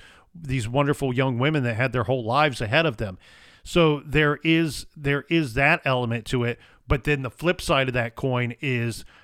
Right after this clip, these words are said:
the shock and the immediate impact and pain that it delivers to this, this woman, this mother, this wife, and her two grown children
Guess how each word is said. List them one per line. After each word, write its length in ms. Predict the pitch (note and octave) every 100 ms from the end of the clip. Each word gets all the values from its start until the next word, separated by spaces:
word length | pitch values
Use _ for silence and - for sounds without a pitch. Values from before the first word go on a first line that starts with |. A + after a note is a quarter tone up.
| _
the 100 | C3
shock 600 | B2 - E3 B2+ G#2 - - _ _ -
and 320 | D3 C3+ B2+
the 220 | B2+ B2+
immediate 520 | B2 B2+ C#3+ D#3 C3+ -
impact 520 | D3+ C3+ C3+ C3 -
and 140 | A2+
pain 400 | - C#3+ D3 C3+
that 160 | B2 A#2
it 120 | A2+
delivers 540 | C#3 A#2+ A#2+ A#2+ A#2 -
to 360 | C#3 B2+ A#2+ - - - _
this, 480 | C3 C3 A#2 - - _ _ _ _ _ _ _ _ _ -
this 240 | C#3+ -
woman, 360 | C#3 D3 C#3+ C3+
this 200 | B2+ -
mother, 300 | C#3 C3+ C#3
this 220 | A#2+ -
wife, 380 | C3 C3 C3+ -
and 160 | C#3 A#2+
her 300 | G#2+ C3+ A#2+
two 240 | - C3
grown 280 | A#2 B2 A2+
children 460 | - B2 A2 G2+